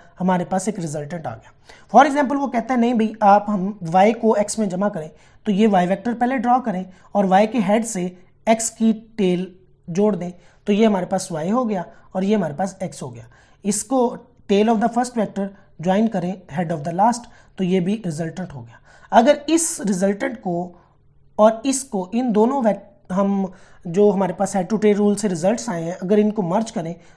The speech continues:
तो हम देखेंगे कि जो रिजल्ट एक्स प्लस वाई का आया है, वही रिजल्ट हमारे पास वाई प्लस एक्स का आया है। तो इस प्रॉपर्टी को मैथ्स में हम कम्यूटेटिव प्रॉपर्टी कहते हैं with respect to addition। तो वेक्टर में एडिशन के हिसाब से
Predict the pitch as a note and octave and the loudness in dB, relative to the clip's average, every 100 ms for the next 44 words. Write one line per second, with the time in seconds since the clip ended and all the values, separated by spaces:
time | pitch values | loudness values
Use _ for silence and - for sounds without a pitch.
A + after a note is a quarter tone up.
0 | - G#3+ A3+ F#3+ F#3+ B3+ F#3 F#3 - - | 0 4 4 2 0 0 -2 -4 -10 -10
1 | - G#3+ G3+ B3+ A#3 G3 A3 A3+ - A3 | 0 2 4 2 2 2 2 2 0 0
2 | - - A#3+ A#3+ G3 F#3 F#3+ G3+ D#3 E3+ | 0 -2 -2 0 -2 -2 2 2 2 -2
3 | D#3 C#3+ - _ D#3+ F#3 G#3+ C4 E3+ F3 | -4 -10 -18 _ -4 0 2 0 -2 -4
4 | F#3+ F#3+ D#3 D3 F3 F3 D#3+ E3+ F3 D#3 | -4 -4 -6 -6 -6 -6 -4 -4 -4 -6
5 | E3 - E3 - - C#3+ A2+ - _ _ | -10 -10 -12 -10 -10 -12 -12 -18 _ _
6 | - - G#3+ A3+ - _ - E4 - - | -20 -8 -4 -4 -8 _ 4 4 4 4
7 | G#3+ G#3 B3+ C#4 A3+ F3+ F3 - - - | 4 4 2 -2 -4 -4 -4 -8 -18 -4
8 | F3+ G3 A#3+ - C4 A#3+ A3+ F#3+ F3+ F#3+ | 2 4 2 0 0 2 2 0 -2 -2
9 | A3 A3+ A#3 G#3+ A3 A#3+ G#3 G3 A#3 G3+ | -4 -2 -2 -2 -2 -4 -4 -2 -2 -2
10 | - - - F3+ A3 G3 G#3+ - G#3 - | -4 -18 -10 -2 0 2 0 0 -4 -4
11 | A3+ D#3+ F3+ - G#3+ - - _ G#3 F#3 | -4 -4 -2 -2 -4 -6 -18 _ 2 4
12 | G3 C4+ C4+ G#3 F#3 - G3+ F#3+ A3 C4 | 2 0 -2 0 -2 -4 -2 0 0 -4
13 | B3 B3 G#3 G3+ E3 D#3+ - F#3+ | -4 -2 -2 -2 -2 -2 -4 -6